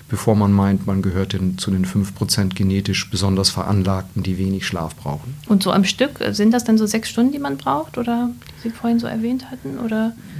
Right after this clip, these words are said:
Speaker 1: Also der nächtliche Schlaf, äh, ist ja meist sieben bis acht Stunden am Stück. Wenn man dann zwischendurch mal aufstehen muss, das ist sicher kein Problem. Auch dass man mal kurz wach wirkt,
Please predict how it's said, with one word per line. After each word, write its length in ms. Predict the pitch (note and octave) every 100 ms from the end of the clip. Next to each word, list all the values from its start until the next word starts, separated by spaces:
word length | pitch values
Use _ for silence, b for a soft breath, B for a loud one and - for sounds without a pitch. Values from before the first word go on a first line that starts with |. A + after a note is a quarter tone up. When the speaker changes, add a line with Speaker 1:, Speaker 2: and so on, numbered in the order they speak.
| -
Speaker 1:
Also 160 | C3 B2
der 140 | B2+
nächtliche 420 | C3 E3 E3 D3+
Schlaf, 680 | D3 C3+ B2 B2+ - - - -
äh, 160 | A#2
ist 120 | A2+
ja 80 | A2
meist 540 | G2+ G2+ A2 - - - -
sieben 320 | - A2+ A#2+
bis 160 | G#2+ -
acht 220 | - -
Stunden 340 | - A#2+ C#3 C#3
am 140 | C3+
Stück. 400 | - D3+ D3 -
Wenn 100 | G#2+
man 120 | G2 F#2+
dann 140 | G2+
zwischendurch 480 | - A2 A2 G2+ G2
mal 140 | G2
aufstehen 480 | F#2+ G2+ - A2 A2
muss, 200 | G#2 -
das 180 | G#2 G#2+
ist 120 | -
sicher 220 | G2 G2
kein 260 | - G2+ A2
Problem. 500 | A#2 A#2 A#2+ A#2+ A#2+ B B B
Auch 220 | - -
dass 180 | - A2
man 140 | G2+ G2
mal 160 | G2
kurz 380 | - A2+ G2 -
wach 260 | G2 - A#2+
wirkt, 440 | A#2+ A#2+ -